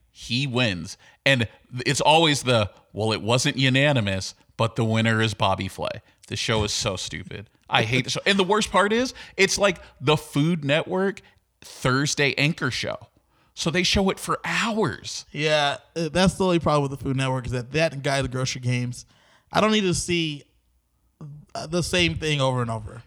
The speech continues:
Speaker 1: Yeah, so,
Speaker 2: It's
Speaker 1: like, they have their anchor show. So, like, Wednesday is Guys Grocery Games from, like, noon to midnight. Beat Bobby Flay is the Thursday anchor show.
Speaker 2: Tuesday is that Alex Gornicelli show, and she's not,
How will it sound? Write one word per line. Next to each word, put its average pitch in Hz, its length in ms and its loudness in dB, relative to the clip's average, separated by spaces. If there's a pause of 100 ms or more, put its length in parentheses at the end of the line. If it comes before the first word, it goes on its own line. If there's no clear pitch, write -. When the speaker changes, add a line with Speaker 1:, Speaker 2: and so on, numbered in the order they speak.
Speaker 1:
Yeah, 208 140 4
so, 202 220 2
Speaker 2:
It's 180 180 0
Speaker 1:
like, 135 140 -16
they 165 100 4
have 208 260 4
their 180 140 0
anchor 160 280 -2
show. 113 180 0
So, 131 160 0
like, 117 180 2
Wednesday 156 340 0
is 120 140 0
Guys 117 300 2
Grocery 117 320 -2
Games 101 260 -4
from, 104 160 -4
like, 95 340 -4
noon 117 500 0
to 123 180 -4
midnight. 101 480 -4 (1040)
Beat 151 220 -2
Bobby 160 260 4
Flay 151 220 0
is 123 100 0
the 123 120 -2
Thursday 110 440 -2
anchor 107 260 -4
show. - 320 -6 (140)
Speaker 2:
Tuesday 226 420 2
is 180 80 4
that 160 240 2
Alex 165 320 -2
Gornicelli 147 640 -4
show, 165 260 -2
and 139 80 -4
she's 151 200 -8
not, 147 240 -8